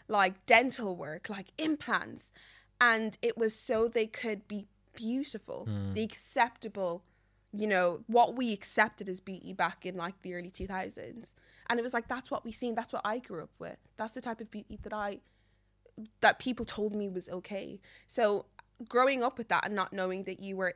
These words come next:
Speaker 1: internalizing a lot of issues about
Speaker 2: Mm.
Speaker 1: body image, when you now as an adult, you have to learn how to unlearn those things. And I think a lot of people are scared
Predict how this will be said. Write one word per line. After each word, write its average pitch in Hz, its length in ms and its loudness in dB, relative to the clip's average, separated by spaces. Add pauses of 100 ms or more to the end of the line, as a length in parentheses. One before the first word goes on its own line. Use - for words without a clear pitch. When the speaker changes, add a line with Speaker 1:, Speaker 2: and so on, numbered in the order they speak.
(100)
Speaker 1:
internalizing 190 1080 -4
a 185 100 0
lot 180 260 0
of 180 200 -6 (520)
issues 196 420 -2
about 175 240 -2
Speaker 2:
Mm. 202 140 -2
Speaker 1:
body 196 300 -2
image, 185 460 -6 (840)
when 196 480 6
you 196 600 -4 (220)
now 196 540 8
as 185 280 2
an 196 200 -2
adult, 196 640 4 (100)
you 202 120 -8
have 202 220 -2
to 196 100 -6
learn 190 240 6
how 185 160 0
to - 280 -8
unlearn 185 440 0
those 208 220 -4
things. 240 480 -2
And 202 140 2
I 220 100 0
think 311 200 -6
a 403 40 0
lot 392 120 2
of 233 80 -2
people 240 400 -2
are 180 420 4 (380)
scared 190 840 2